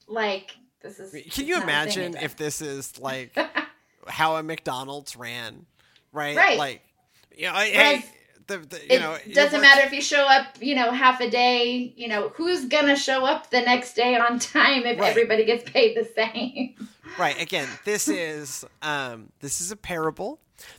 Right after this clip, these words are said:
Speaker 2: This is a parable about the kingdom of God. This is not a parable about how to run a small retail <laughs> establishment.
Speaker 1: Right.
Speaker 2: <laughs> 'Cause
Speaker 1: Maybe, maybe don't run your small retail establishment like this, 'cause
Speaker 2: But it,
Speaker 1: it
Speaker 2: it
Speaker 1: won't be open very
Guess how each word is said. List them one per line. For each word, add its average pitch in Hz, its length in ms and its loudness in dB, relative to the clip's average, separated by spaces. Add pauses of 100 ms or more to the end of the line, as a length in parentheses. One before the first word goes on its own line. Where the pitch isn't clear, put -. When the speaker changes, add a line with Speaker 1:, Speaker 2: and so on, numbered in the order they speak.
Speaker 2:
This 185 280 -4
is 208 80 -10
a 226 60 -12
parable 214 480 -4
about 185 200 -6
the 175 60 -16
kingdom 156 400 -14
of 120 120 -14 (120)
God. 131 480 -6 (380)
This 196 220 -4
is 185 160 -10
not 175 560 0
a 175 60 -8
parable 190 500 -6
about 190 200 -8
how 196 160 -8
to 202 80 -10
run 208 240 -8
a 214 80 -8
small 240 320 -6
retail 254 340 -8
<laughs> 135 40 -10
establishment. - 760 -8 (760)
Speaker 1:
Right. 392 340 -8 (340)
Speaker 2:
<laughs> - 140 -16
'Cause 214 180 -4
Speaker 1:
Maybe, 285 840 -2
maybe 311 380 -2
don't 330 260 4
run 240 180 2
your 233 120 2
small 220 240 -2
retail 202 320 -2
establishment 170 640 -8
like - 180 -12
this, - 300 -8
'cause 202 320 -4 (500)
Speaker 2:
But 381 80 -8
it, 349 100 0
Speaker 1:
it 226 220 4
Speaker 2:
it 208 60 -2
Speaker 1:
won't 233 200 0
be 311 120 2
open 359 260 4
very 247 240 4